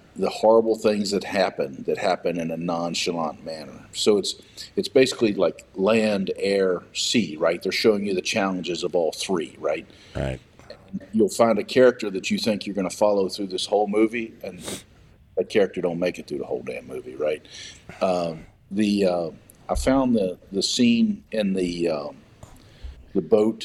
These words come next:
Speaker 1: to be the most compelling. That, that storyline structure with that,
Speaker 2: Right.
Speaker 1: with that fisherman, I found that to
Speaker 2: Right.
Speaker 1: be the most compelling. But, uh, it's really well done.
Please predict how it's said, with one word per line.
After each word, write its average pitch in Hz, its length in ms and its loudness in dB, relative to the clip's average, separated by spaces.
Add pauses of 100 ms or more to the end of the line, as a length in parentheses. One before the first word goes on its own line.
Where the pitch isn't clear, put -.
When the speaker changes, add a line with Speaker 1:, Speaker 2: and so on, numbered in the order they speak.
Speaker 1:
to 110 80 -2
be 95 140 2
the 95 80 -2
most 92 260 -2
compelling. 104 540 0 (260)
That, - 320 -2
that 92 120 0
storyline 98 680 2
structure - 540 -2 (120)
with 90 160 -4
that, 85 100 4
Speaker 2:
Right. 76 200 -2
Speaker 1:
with 90 120 -8
that - 280 -2
fisherman, 101 520 -2 (420)
I 101 40 -4
found 101 240 2
that 101 80 2
to - 40 0
Speaker 2:
Right. 82 80 0
Speaker 1:
be 104 80 2
the 101 60 0
most 98 240 2
compelling. 107 480 2 (520)
But, 95 360 2
uh, 80 260 0 (1120)
it's 107 220 0
really 104 300 4
well 92 240 2
done. 90 400 -2